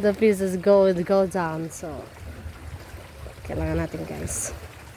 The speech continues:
I don't, eh, di ko to alam na to. Eh. So, ayan, oh. So, ayan, ilalagay ko yung sabaw kasi nga, guys. Meron siyang, ano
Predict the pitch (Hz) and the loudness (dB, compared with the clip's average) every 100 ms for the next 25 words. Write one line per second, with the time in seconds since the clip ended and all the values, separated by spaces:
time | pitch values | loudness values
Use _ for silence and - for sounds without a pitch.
0 | - - - - - - - - 220 254 | -20 -20 -20 -18 -18 -18 -18 -14 0 2
1 | 320 330 - 240 262 - - 220 269 269 | 4 4 2 0 -2 -2 0 2 2 2
2 | 262 240 208 - 277 254 - - - - | 0 -2 -6 -2 -2 -2 -8 -20 -20 -20
3 | - - - - - - 202 220 240 247 | -20 -20 -20 -20 -12 -2 2 4 4 2
4 | 180 190 190 190 196 202 - 196 180 175 | 0 -2 0 0 0 -2 -4 -2 0 0
5 | 165 165 180 208 208 196 196 196 196 196 | 0 0 2 2 4 2 2 2 0 0
6 | 196 185 180 185 165 180 180 185 170 175 | 0 0 0 -2 0 0 0 -2 -4 -2
7 | 175 175 170 165 160 160 165 - - - | -2 -2 -6 -8 -6 -4 -6 -10 -16 -18
8 | 233 - 190 190 202 214 220 202 - - | -18 -8 -2 2 4 4 2 -2 -4 -4
9 | 196 220 254 262 262 262 262 269 269 269 | 0 2 4 4 4 2 4 4 4 4
10 | 277 285 302 - - - - - - - | 4 2 0 -6 -20 -20 -20 -20 -20 -20
11 | - 202 208 | -18 -8 -6